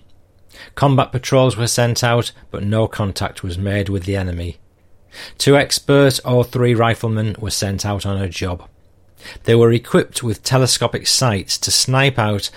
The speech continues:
a high-ranking German officer who'd been spotted by our men at one of the enemy strongpoints. They took up a position in a tree that gave them clear observation of the enemy. It wasn't until the next day, though,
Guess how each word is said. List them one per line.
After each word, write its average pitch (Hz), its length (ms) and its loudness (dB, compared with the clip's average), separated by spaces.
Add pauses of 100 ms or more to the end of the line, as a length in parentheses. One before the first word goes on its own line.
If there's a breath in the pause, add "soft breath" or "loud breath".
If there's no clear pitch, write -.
(120)
a 101 80 -2
high-ranking 120 800 0
German 113 340 0
officer 95 540 -4 (220 loud breath)
who'd 101 200 -2
been 101 180 -2
spotted 117 460 -2
by 110 260 -2
our 117 200 2
men 110 480 -2 (200 loud breath)
at 107 160 -8
one 110 200 0
of 92 120 -4
the 110 160 0
enemy 110 300 0
strongpoints. - 1080 -4 (1120 loud breath)
They 98 140 -4
took - 200 -4
up - 80 -4
a 127 60 2
position 120 500 2
in 98 140 -2
a 95 60 -4
tree 98 460 0 (200 loud breath)
that - 160 -14
gave 101 240 -4
them 101 180 -2
clear 123 640 2
observation 107 640 -2
of 95 140 -4
the 107 100 0
enemy. 90 480 -4 (960 loud breath)
It 107 80 -2
wasn't 123 360 0
until 120 260 2
the 113 100 4
next 135 300 0
day, 123 240 2
though, 127 340 2